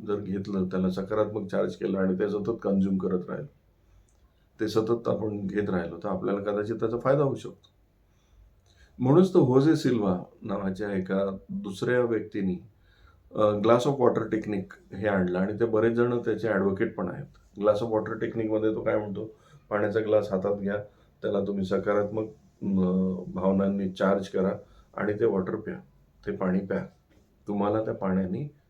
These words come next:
सकारात्मक बदल घडताना दिसतील. मित्रांनो, एक लक्षात घ्या, ह्या सगळ्या गोष्टीमधून आणि जे आपण पूर्वपार पाणी आपल्या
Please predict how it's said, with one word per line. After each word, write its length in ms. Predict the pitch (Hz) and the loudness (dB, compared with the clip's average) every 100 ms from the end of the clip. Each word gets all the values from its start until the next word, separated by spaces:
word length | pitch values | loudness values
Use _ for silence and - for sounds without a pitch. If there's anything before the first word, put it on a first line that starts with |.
| - | -18
सकारात्मक 720 | - 104 101 113 117 - 135 135 | -6 -4 0 2 2 2 -2 2
बदल 340 | 107 101 107 | 2 4 2
घडताना 400 | 95 92 95 92 | 2 0 0 0
दिसतील. 380 | 90 - - - - _ _ _ _ _ _ _ _ _ _ _ - - | -2 -8 -14 -20 -20 _ _ _ _ _ _ _ _ _ _ _ -14 -4
मित्रांनो, 360 | 147 208 214 | 2 4 4
एक 200 | 202 180 | 2 2
लक्षात 280 | 160 - 135 | 2 0 -2
घ्या, 200 | 110 98 | 0 0
ह्या 360 | 98 98 113 123 | 0 0 0 0
सगळ्या 360 | - 110 117 | 0 0 0
गोष्टीमधून 640 | 120 113 113 120 107 98 92 | 0 -2 -4 -6 -4 0 0
आणि 220 | 95 107 | 0 -2
जे 160 | 110 110 | -2 -2
आपण 280 | 101 110 110 | 0 -2 -2
पूर्वपार 500 | 107 107 110 120 117 | 0 2 2 0 0
पाणी 380 | 110 101 104 | 0 0 -2
आपल्या 420 | 101 92 - 92 | -4 -4 -2 0